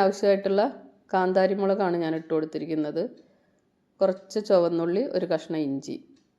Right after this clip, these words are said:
പച്ചമുളക് ചേർത്താലും മതി. ഞാനിവിടെ കാന്താരി ഉണ്ട്, അപ്പോൾ അത് ചേർത്തിട്ടാണ് അരയ്ക്കുന്നത്. ആവശ്യത്തിന് ഉപ്പും ചേർത്ത്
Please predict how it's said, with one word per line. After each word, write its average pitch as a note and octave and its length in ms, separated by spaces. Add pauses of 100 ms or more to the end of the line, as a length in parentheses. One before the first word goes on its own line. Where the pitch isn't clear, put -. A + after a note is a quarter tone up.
(2000)
പച്ചമുളക് F#3 560
ചേർത്താലും E3 500
മതി. D3 220 (1160)
ഞാനിവിടെ E3+ 360
കാന്താരി D#3+ 520
ഉണ്ട്, D#3+ 140 (640)
അപ്പോൾ - 160
അത് D#3 180
ചേർത്തിട്ടാണ് D3 560
അരയ്ക്കുന്നത്. C3+ 500 (540)
ആവശ്യത്തിന് F#3 500
ഉപ്പും F#3+ 340
ചേർത്ത് F3 260